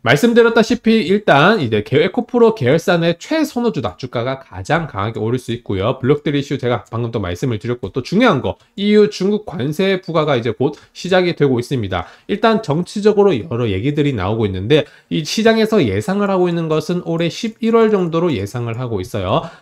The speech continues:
본격적으로 중국의 관세, 중국차, 중국 전기차 관세가 시작이 되게 된다면 당연히 에코프로 머티 같은 경우는 특히나 중국과 경쟁도가 훨씬 높은 이 전구체 생산 기업이기 때문에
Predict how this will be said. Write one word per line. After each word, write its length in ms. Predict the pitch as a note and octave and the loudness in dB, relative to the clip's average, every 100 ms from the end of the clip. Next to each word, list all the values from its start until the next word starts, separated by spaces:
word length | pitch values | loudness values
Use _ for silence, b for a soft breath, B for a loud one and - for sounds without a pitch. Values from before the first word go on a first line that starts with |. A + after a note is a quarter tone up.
| _ | _
본격적으로 920 | E3 F3+ A3+ A3+ G#3+ G3+ G#3 G#3+ G#3 | -2 2 0 2 2 4 6 4 2
중국의 680 | - F3+ G3 G3 F#3+ G#3 G#3+ B | -2 -4 -2 -2 2 0 0 B
관세, 440 | - G#2+ C3 C#3 A#2 | -8 -4 -2 -2 -2
중국차, 440 | D#3 F#3 - F3+ | 0 0 0 -4
중국 240 | - F#3+ F#3 | -2 -2 -2
전기차 520 | - A2+ E3+ - F#3+ | -4 -4 -4 -2 -4
관세가 520 | F#3 G#2+ A#2+ B2+ B2 | -2 -6 -4 -4 -4
시작이 360 | - - F#3+ D#3+ | -6 -4 -2 0
되게 180 | D3 B2+ | 0 0
된다면 460 | A2 G#2+ C3 E3 - b - | 0 -2 -2 -2 -4 b -2
당연히 500 | D#3 A#3 A#3+ B3 A#3 | 2 4 4 2 0
에코프로 580 | G3+ - B3 - A#3 A3+ | -4 -2 -2 0 2 4
머티 320 | G#2 G#2 - | 2 -4 -2
같은 220 | E3 - D#3 | -2 0 -2
경우는 400 | A#2+ G#2 D#3+ - _ _ _ - | -2 0 0 -2 _ _ _ -4
특히나 440 | B3+ C4+ A#3+ G#3+ G#3+ | 0 4 4 4 2
중국과 560 | F#3+ A#3+ A3 A3 G#3 | 2 2 2 2 2
경쟁도가 680 | - B2+ C#3+ G#3+ A3+ A3 G#3+ | 2 0 4 4 6 6 6
훨씬 500 | A3+ B3+ B3 C4+ A#3 | 6 2 2 0 2
높은 380 | F#3 F#3 F#3 F3 | 2 0 -2 -2
이 200 | F3+ F3 | -2 -6
전구체 880 | - A2+ D3+ G3+ B3 - B3+ A#3+ A#3+ | -4 -2 -2 -2 -6 0 2 4 2
생산 520 | A#3 A3+ A3+ A3+ A3 | -2 -2 0 0 0
기업이기 480 | F3 E3 D3 C3+ C3+ | 2 2 2 -2 -2
때문에 460 | B2+ C3+ A2 F3+ | -2 0 0 -2